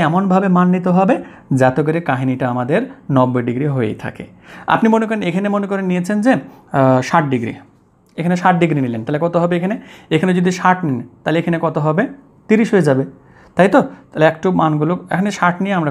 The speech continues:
করে দেখি। তাহলে sin কত হচ্ছে? নাইনটি ডিগ্রি মাইনাস হচ্ছে যে কত?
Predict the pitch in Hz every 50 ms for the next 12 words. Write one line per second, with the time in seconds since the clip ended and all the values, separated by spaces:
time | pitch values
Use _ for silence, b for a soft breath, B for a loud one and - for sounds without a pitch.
0 | - - 127 113 110 - - - - - - - 123 123 131 131 - 139 143 147
1 | 139 147 139 143 147 139 139 - - 208 262 - B B B B B B B B
2 | B B B - 135 131 127 131 135 143 139 156 160 156 165 156 135 127 156 233
3 | - - - - 147 131 131 135 135 139 139 135 - 147 139 139 139 147 139 156
4 | 151 143